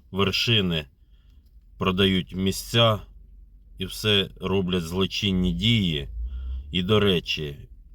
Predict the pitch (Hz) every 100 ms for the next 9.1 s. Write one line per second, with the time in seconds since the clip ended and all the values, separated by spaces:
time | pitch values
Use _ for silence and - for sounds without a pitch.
0 | - 87 104 101 101 98 104 92 107 110
1 | 95 92 92 104 - - - - - -
2 | 104 92 113 - 123 113 90 73 - -
3 | - - - - 95 143 110 117 101 104
4 | 90 104 101 - 98 85 80 - - 107
5 | 135 120 98 110 - 120 101 - - 85
6 | - - - 101 104 - 131 127 - 82
7 | 67 - - - 95 117 131 98 104 -
8 | 110 - 131 131 104 - 117 110 101 101
9 | 92